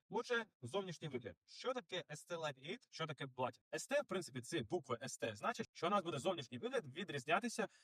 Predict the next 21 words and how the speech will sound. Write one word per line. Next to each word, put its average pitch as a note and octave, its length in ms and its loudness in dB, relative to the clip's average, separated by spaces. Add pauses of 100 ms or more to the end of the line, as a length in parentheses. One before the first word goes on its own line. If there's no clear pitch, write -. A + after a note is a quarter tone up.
(120)
від - 140 0
штатної G3+ 600 2 (320)
базової F3+ 460 4 (220)
версії E3 360 2
Escape. C#3 400 -4 (180)
Перше, B3 340 4
S - 200 -4
T A3 160 4
додає C#3+ 300 -2
нам D3 120 -2
спортивності. A#2+ 640 -6
Тобто - 320 0
у D#3 40 0
нас E3+ 220 0 (220)
арочки F#3+ 360 2
в - 40 -2
кольор D3+ 260 0
кузова, G3+ 360 4
у C3+ 120 2
нас C#3 240 0
більш D#3+ 220 2